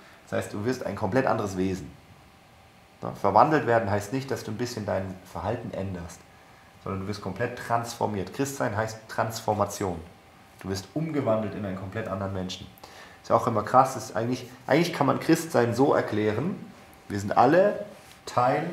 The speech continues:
einer anderen Kultur, ne? Also unser, unser König, wir haben einen König, dieser König hat ein Ziel und das ist die Weltherrschaft.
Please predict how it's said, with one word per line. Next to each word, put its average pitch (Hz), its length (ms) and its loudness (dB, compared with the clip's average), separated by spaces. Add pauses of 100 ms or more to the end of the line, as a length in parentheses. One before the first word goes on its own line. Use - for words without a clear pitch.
(340)
einer 107 260 2
anderen 110 360 -2
Kultur, 139 500 -4 (140)
ne? 147 200 0
Also 107 240 2 (380)
unser, 135 380 4
unser 120 180 0
König, 135 480 6
wir 113 100 2
haben 110 120 2
einen 101 160 0
König, 143 400 0 (220)
dieser 131 320 -4
König 135 340 -4 (180)
hat - 140 0
ein 131 240 -2
Ziel 120 260 -6
und 104 100 -6
das 104 120 -6
ist 98 120 -10
die 90 80 -4
Weltherrschaft. 90 540 -2